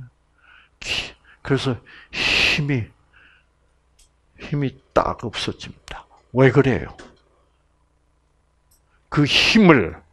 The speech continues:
그 힘을 우리, 아, 사람들이 흔히 쓰는 말이 뭐예요? 뭐라? 기야. 그래서 그,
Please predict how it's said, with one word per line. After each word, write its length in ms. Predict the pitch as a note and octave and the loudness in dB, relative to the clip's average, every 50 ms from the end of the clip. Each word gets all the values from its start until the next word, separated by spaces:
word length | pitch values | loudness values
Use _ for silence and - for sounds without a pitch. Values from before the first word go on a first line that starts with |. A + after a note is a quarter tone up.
| _ _ _ _ _ _ _ | _ _ _ _ _ _ _
그 140 | - - B2 | -6 -6 -4
힘을 680 | A#2+ - - - D3 D3+ D3 A2 E2+ G#2 C#3+ G3 B3 - - _ _ _ _ _ _ _ _ _ - - _ _ - - - _ _ _ _ _ _ _ _ | -4 -2 0 2 4 4 4 4 2 0 -4 -4 -4 -8 -14 _ _ _ _ _ _ _ _ _ -20 -20 _ _ -20 -20 -20 _ _ _ _ _ _ _ _
우리, 400 | - C3+ D3 D#3+ D3 B2+ A2 - - - _ - | 0 4 6 6 6 6 4 0 -4 -14 _ -8
아, 160 | - - - - - - - - _ _ _ _ _ - - - | -8 -8 -6 -8 -12 -12 -14 -20 _ _ _ _ _ -20 -20 -14
사람들이 720 | - - - D3 C#3+ C#3+ D#3 D3+ D3 C#3+ D3+ C#3 C#3 C3+ | -6 0 4 6 8 8 8 6 6 4 4 4 4 4
흔히 380 | C3 - - - A3 G#3+ G3 E3+ | 4 4 6 6 6 8 8 6
쓰는 480 | - - - F#3 E3+ E3 D#3+ D#3 C#3+ C3 | 4 6 6 6 8 8 8 6 6 6
말이 260 | C#3+ C#3+ D3 C#3+ C#3 | 6 6 8 6 4
뭐예요? 440 | B2+ B2 C#3 C#3+ B2+ G#2 E2+ - - - _ _ _ _ | 6 8 8 8 8 6 4 -2 -10 -16 _ _ _ _
뭐라? 240 | G2+ F#2 E2+ - - - - - - _ _ | -12 -12 -12 -12 -14 -16 -18 -20 -20 _ _
기야. 440 | - C3+ B2 F#2+ - - - - - - - - - - - - - - - - - - - - - - - - - _ _ | -4 -2 -2 -2 -2 -4 -6 -12 -16 -16 -18 -18 -16 -16 -16 -16 -16 -16 -16 -16 -16 -16 -18 -18 -18 -18 -18 -20 -20 _ _
그래서 600 | - - B2 A2+ - E3+ D#3 B2 F#2+ - - - _ _ _ _ - - - - - - _ _ - - - - | -4 -4 -2 0 2 4 4 4 2 -4 -12 -20 _ _ _ _ -20 -20 -20 -20 -20 -20 _ _ -20 -20 -14 -4
그, 100 | - - | -2 -2